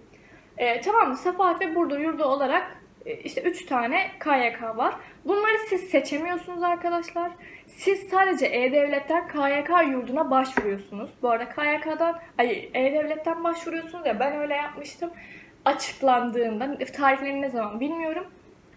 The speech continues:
E, E-Devlet'ten başvuruyorsunuz K Y K başvurusuna. Dediğim gibi kişi seçemiyorsunuz. Hani altı kişilik mi olsun, dört kişilik mi? İsim seçemiyorsunuz. İşte şu yurt olsun falan diye.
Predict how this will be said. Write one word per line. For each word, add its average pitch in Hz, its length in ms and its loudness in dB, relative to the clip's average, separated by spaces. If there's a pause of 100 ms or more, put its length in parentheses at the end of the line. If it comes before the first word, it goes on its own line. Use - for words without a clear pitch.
(140)
E, 254 60 4 (680)
E-Devlet'ten 269 680 2
başvuruyorsunuz 330 580 0
K 254 220 0
Y 247 160 0
K 269 260 -2
başvurusuna. 220 880 -4 (240)
Dediğim 247 520 -2
gibi 208 120 -10
kişi - 280 -8
seçemiyorsunuz. 254 840 -6
Hani 226 180 -4
altı 233 260 0
kişilik - 280 -10
mi 262 60 -2
olsun, 226 240 -4
dört 226 180 -2
kişilik - 340 -10
mi? 214 140 -4 (360)
İsim 330 420 0
seçemiyorsunuz. 262 920 -4
İşte - 180 -8
şu 262 220 -8
yurt 220 260 -2
olsun 208 300 -6
falan 214 420 -6
diye. 220 300 -4